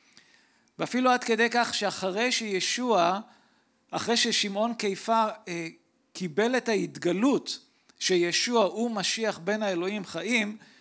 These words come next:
וישוע מדבר איתם שהוא עומד ללכת אל הצלב. הוא הולך למות,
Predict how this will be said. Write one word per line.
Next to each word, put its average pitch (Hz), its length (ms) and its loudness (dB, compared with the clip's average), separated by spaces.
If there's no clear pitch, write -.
וישוע 175 360 2
מדבר 220 360 0
איתם 220 320 -2
שהוא 190 180 0
עומד 214 240 -2
ללכת 233 360 0
אל 196 120 -2
הצלב. 254 520 4
הוא 165 80 -6
הולך 233 260 2
למות, 254 580 2